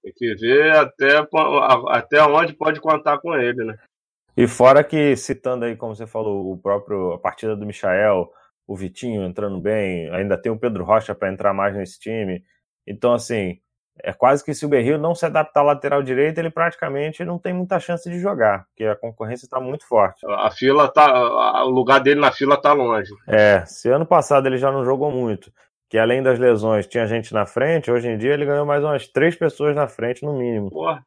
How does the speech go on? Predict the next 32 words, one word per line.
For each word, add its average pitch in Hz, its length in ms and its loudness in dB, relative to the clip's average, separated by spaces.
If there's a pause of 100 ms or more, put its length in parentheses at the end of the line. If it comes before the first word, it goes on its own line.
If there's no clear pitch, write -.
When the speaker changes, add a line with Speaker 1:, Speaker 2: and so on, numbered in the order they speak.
(300)
Speaker 1:
com 131 140 -8
certeza. 117 520 -4 (180)
Speaker 2:
Complicou 131 460 0
pra 131 220 4
ele, 131 180 4
eu 131 40 6
acho 131 160 0
que 139 80 -4
pra 160 320 2
ele, 165 300 4 (100)
ele 113 160 -2
querendo 127 380 0
também 127 260 0
conseguir 113 360 -6
o 123 40 -2
espaço 117 440 -2
dele, 117 200 0
até 143 160 -2
porque - 140 -6
ele 135 100 -2
recusou 123 400 0
bastante 117 360 -2
proposta 117 500 -2
no 117 60 -8
início 113 200 -10
do 101 80 -4
ano, 113 220 0
né? 98 100 -2
O 90 60 -4
Curitiba, 110 480 -8
o - 20 -6
Bahia, 101 440 0